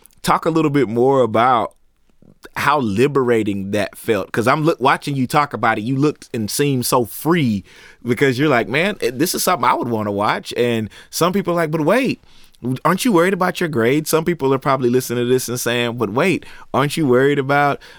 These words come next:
uh, being a four point oh student or being on the presidential scholars?" And all of that is doable, and all those are good things, but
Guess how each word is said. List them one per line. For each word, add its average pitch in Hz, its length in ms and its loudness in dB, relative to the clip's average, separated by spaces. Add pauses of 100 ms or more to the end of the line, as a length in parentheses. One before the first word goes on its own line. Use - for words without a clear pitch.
uh, 110 520 2
being 135 540 0
a 117 140 4
four 131 240 2
point 135 320 -2
oh 131 120 2
student 123 680 0
or 113 280 2
being 113 500 0
on 127 160 0
the 131 60 -4
presidential 131 640 -2
scholars?" 117 680 0 (300)
And 120 220 2
all 180 180 4
of 208 60 2
that 185 160 2
is 127 120 -2
doable, 156 440 4
and 135 80 0
all 135 160 2
those 127 240 2
are 113 60 2
good 113 260 2
things, 135 380 -4
but 107 260 2